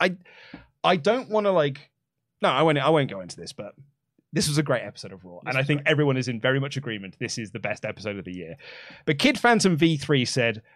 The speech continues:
Speaker 1: "Raw was, sorry for the pun, rawsome tonight."
Speaker 2: Haven't heard that word in a while. We used to use that for our ratings, didn't we?
Speaker 1: We did, yeah. And
Speaker 2: Yeah.
Speaker 1: the only reason we stopped doing that now is because,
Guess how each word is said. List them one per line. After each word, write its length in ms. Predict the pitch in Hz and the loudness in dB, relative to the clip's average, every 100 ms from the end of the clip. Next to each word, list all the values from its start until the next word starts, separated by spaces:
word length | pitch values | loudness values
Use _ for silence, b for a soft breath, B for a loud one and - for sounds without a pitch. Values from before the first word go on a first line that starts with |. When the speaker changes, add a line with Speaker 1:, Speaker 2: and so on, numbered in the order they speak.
| - | 0
Speaker 1:
"Raw 400 | 160 262 277 214 | 6 8 8 6
was, 420 | 190 156 156 143 - | 8 8 8 4 2
sorry 260 | - 226 | 4 6
for 140 | 190 208 | 6 4
the 80 | |
pun, 360 | 190 175 143 143 - | 4 4 4 2 0
rawsome 960 | 160 175 294 381 392 - 277 247 202 165 139 | 2 6 8 8 6 6 6 6 6 2 4
tonight." 560 | 180 151 143 113 98 - | 6 6 4 0 -4 -8
Speaker 2:
Haven't 200 | - 185 | -8 -4
heard 140 | 185 147 | -2 -2
that 180 | 160 - 156 | -2 -4 -12
word 340 | 143 143 135 139 | -10 -6 -4 -4
in 120 | 135 | -6
a 20 | |
while. 160 | 127 151 | -6 -6
We 80 | 208 | -8
used 120 | 185 | -10
to 60 | |
use 140 | 160 170 | -10 -6
that 160 | 160 | -6
for 80 | 196 | -2
our 100 | 185 | -4
ratings, 520 | 190 254 285 165 127 | -2 -4 -4 -10 -10
didn't 180 | 131 294 | -12 -14
we? 80 | 339 | -4
Speaker 1:
We 140 | 135 123 | -2 2
did, 220 | 139 113 | 2 2
yeah. 320 | 127 120 107 | 2 2 2
And 100 | 131 | 0
Speaker 2:
Yeah. 60 | 131 | 0
Speaker 1:
the 60 | |
only 100 | 151 | 2
reason 300 | 170 143 127 | 2 0 -2
we 80 | 117 | -6
stopped 260 | 113 135 113 | -4 -4 -4
doing 240 | 127 113 | -6 -6
that 180 | 113 110 | -6 -6
now 300 | 117 127 98 | -4 -4 -4
is 160 | 98 - | -10 -14
because, 540 | 107 - 110 104 - | -16 -10 -10 -10 -14